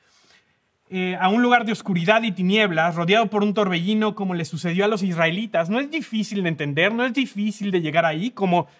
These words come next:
le pasó a los israelitas. Cuando llegaron al monte Sinaí, ellos oyeron un imponente toque de trompeta y una voz tan temible que le suplicaron a Dios que dejara de hablar.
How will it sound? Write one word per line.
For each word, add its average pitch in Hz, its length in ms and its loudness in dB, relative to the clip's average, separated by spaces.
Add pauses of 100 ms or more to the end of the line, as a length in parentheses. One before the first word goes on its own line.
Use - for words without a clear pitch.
(120)
le 180 120 0
pasó 196 340 0
a 208 60 4
los 190 160 0
israelitas. 160 680 -6 (680)
Cuando 196 240 2
llegaron 202 380 2
al 190 80 2
monte 202 240 0
Sinaí, 165 520 -4
ellos 247 240 0
oyeron 240 320 2
un 247 100 2
imponente 233 600 0
toque 247 280 -2
de 226 80 2
trompeta 190 520 -2
y 185 80 -2
una 190 160 2
voz 214 340 0
tan 226 180 -2
temible 196 480 -2
que 175 100 -6
le 170 80 -4
suplicaron 247 720 -2
a 233 80 2
Dios 214 260 0
que - 100 -2
dejara 185 320 -2
de 175 80 -2
hablar. 143 380 -4